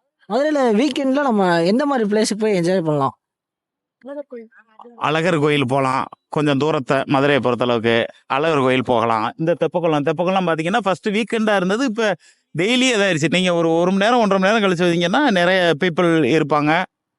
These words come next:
Speaker 2: சாப்பாடு உணவு வகைகளும் நிறையா இருக்கும். அந்த பக்கம்லாம் பார்த்தீங்கன்னா, நிறைய இந்த ஃபுட்டு எல்லாமே தெருவோர கடைகள்லாம்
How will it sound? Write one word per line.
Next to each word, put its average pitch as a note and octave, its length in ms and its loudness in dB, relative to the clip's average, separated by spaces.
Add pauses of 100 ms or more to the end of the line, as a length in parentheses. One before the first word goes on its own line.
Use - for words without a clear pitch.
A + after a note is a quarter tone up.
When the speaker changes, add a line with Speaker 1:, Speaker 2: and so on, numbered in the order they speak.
(560)
Speaker 2:
சாப்பாடு G3 500 0
உணவு F#3+ 260 0
வகைகளும் F3+ 420 0
நிறையா F3 200 2
இருக்கும். D#3+ 320 -2
அந்த E3+ 180 -2
பக்கம்லாம் F3+ 460 -2
பார்த்தீங்கன்னா, F3 400 -2
நிறைய F3+ 300 0 (360)
இந்த D#3+ 180 -2 (260)
ஃபுட்டு D#3 320 -2
எல்லாமே D#3 360 0 (280)
தெருவோர E3 320 0 (100)
கடைகள்லாம் D3+ 500 0